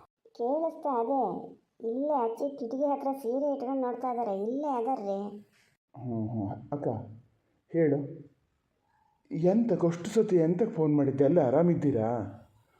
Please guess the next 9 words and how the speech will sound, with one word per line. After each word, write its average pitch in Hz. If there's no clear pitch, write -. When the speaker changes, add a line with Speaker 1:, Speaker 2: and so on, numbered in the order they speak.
Speaker 2:
ಹುಡುಗರು 196
ಹುಷಾರದಾರನೆ? 143
Speaker 1:
ಓ, -
ಇಲ್ಲ. 311
ಒಂದ್ 370
ಕಡೆ 381
ಆಗಿದ್ರೆ 349
ಹಂಗಾರೆ 339
ಇಲ್ಲೇ 339